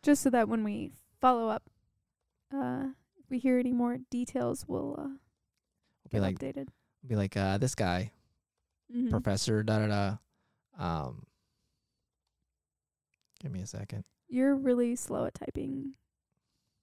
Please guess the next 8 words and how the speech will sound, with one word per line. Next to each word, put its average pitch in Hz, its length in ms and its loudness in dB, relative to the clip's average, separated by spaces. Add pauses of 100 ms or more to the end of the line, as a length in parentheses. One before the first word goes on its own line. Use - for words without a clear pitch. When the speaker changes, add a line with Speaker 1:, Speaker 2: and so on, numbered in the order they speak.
(2750)
Speaker 2:
Uh, 92 800 2
n-, 160 1400 -8 (1800)
uh, 165 220 0
give 156 160 0
me 175 80 2
a 165 40 2
second. 170 340 -2 (1600)
<sighs> - 20 -20